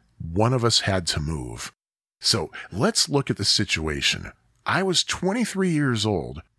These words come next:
two years out of college, and I was still living with my parents. Lisa had her own apartment two blocks away from the beach and a really good paying job.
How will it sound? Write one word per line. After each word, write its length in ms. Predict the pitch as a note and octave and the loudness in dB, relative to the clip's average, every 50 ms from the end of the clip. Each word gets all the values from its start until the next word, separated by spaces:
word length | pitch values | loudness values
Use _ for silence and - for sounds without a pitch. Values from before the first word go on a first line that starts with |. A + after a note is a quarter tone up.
| _ _ - | _ _ -2
two 180 | - - F3+ G#3 | 0 2 2 2
years 320 | G#3 F#3 F3+ F3 D#3 D3 | 2 2 2 2 2 2
out 140 | D3+ C#3+ C3 | 2 0 0
of 80 | A#2 | 0
college, 420 | - - B2+ A#2 A2+ F#2+ D#2+ D2+ E2+ | 0 0 0 2 2 0 -2 -2 -2
and 80 | F2+ | 0
I 40 | G2 | 0
was 120 | G#2+ G#2 - | 2 2 2
still 340 | - - - - B2+ C3+ | 2 2 2 2 2 2
living 280 | C3 B2+ A2+ A#2 A#2+ A2 | 2 2 2 2 2 2
with 160 | G#2 G2 - | 0 0 0
my 100 | G2 E2 | -2 -4
parents. 640 | D2+ - - G2+ G2 F2 D2 C2 B1 - - - - - _ _ _ _ - | -4 -4 -4 -4 -2 -4 -4 -4 -2 0 0 0 -2 -4 _ _ _ _ -4
Lisa 300 | C3 F3+ G3+ - - G3 | -2 0 2 2 2 2
had 160 | D#3+ E3 D3 | 2 2 2
her 180 | C3 A2+ A2+ A#2 | 2 2 4 4
own 140 | A#2 A2 G#2+ | 4 2 2
apartment 580 | F#2 - - B2 B2 A#2+ - E2+ C2+ - - | 0 0 0 2 2 0 0 -6 -10 -4 -2
two 220 | - - C3+ C#3 B2+ | 0 0 2 0 0
blocks 400 | A#2 A#2+ A#2+ A#2 A2+ - - G#2+ | 0 0 2 2 2 2 0 0
away 260 | G2 F#2 G#2 A2 G#2+ | 2 2 2 2 2
from 180 | - - A2+ | 2 0 0
the 100 | E2+ D#2+ | -2 -2
beach 360 | D#2+ D#2+ A2+ A2 E2 D2 - - | -2 -2 -2 -2 0 0 -2 -2
and 80 | D#2 | -2
a 60 | D2+ | -4
really 400 | C#2 C2+ C2+ D#2+ B2+ D3 C#3 C#3+ | -8 -8 -6 -4 -4 -2 -2 -2
good 280 | G#2 - A#2+ A#2 A#2 A2 | -2 0 0 0 0 0
paying 380 | - A#2+ A#2+ A2 G2+ F#2+ F2 D#2 | 0 0 0 0 0 -2 -2 -2
job. 460 | - F2+ F2+ D#2+ C#2+ A#1 A1+ B1+ | -2 -2 -2 -2 -4 -4 -6 -8